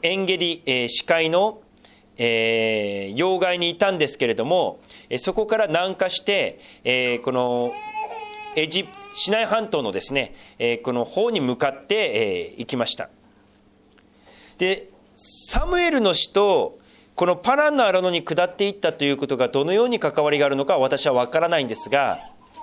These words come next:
まあ、はっきりしているのは、えー、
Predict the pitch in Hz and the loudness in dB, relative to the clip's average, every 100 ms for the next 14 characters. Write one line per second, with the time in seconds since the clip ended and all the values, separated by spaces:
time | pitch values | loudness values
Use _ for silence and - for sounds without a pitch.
0 | - - - 127 - 156 - - 247 233 | -20 -20 -6 -2 0 0 -4 -2 0 0
1 | 170 - 160 151 - 156 170 151 90 95 | 0 0 0 0 -2 -2 0 0 0 2
2 | 120 110 76 - _ _ _ - - - | 4 2 -2 -10 _ _ _ -20 -20 -20
3 | _ 104 95 | _ -10 -10